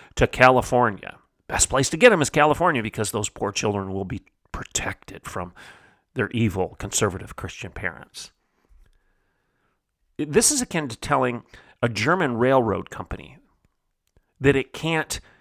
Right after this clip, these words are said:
experiment itself on gypsies or Jews.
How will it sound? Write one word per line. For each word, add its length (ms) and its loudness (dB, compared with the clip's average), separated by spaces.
experiment 640 4
itself 720 4
on 160 6
gypsies 420 2
or 80 0
Jews. 600 0